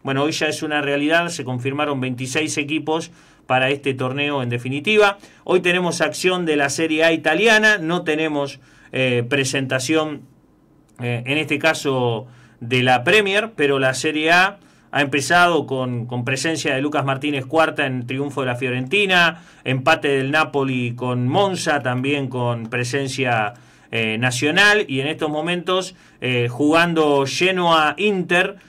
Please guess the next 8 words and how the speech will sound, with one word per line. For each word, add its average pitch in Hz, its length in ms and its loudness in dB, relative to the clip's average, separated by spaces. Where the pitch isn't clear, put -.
sin 180 460 0
Lautaro 139 520 0
Martínez 180 680 -2
en 135 240 -6
cancha, 190 540 0
y 196 400 0
la 160 180 4
Lazio 190 720 2